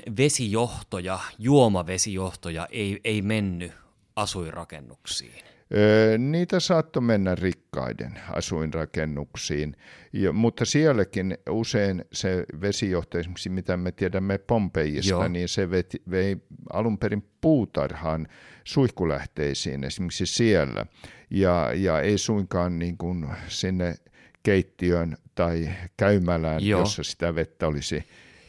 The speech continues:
Speaker 2: tarvittu. Mutta, äh, nää, tuota, nää tavallinen ihminen, jos ajattelee, jolle ei tullut vesi sinne kotiin,
Speaker 1: Joo.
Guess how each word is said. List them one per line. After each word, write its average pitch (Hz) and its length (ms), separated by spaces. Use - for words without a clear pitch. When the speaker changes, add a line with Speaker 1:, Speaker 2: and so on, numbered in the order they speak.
Speaker 2:
tarvittu. 80 920
Mutta, 107 540
äh, 76 520
nää, 110 360
tuota, 107 560
nää 92 200
tavallinen 104 640
ihminen, 76 480
jos 78 220
ajattelee, 82 720
jolle 98 260
ei 110 280
tullut 82 500
vesi 82 680
sinne 82 320
kotiin, 92 260
Speaker 1:
Joo. 80 320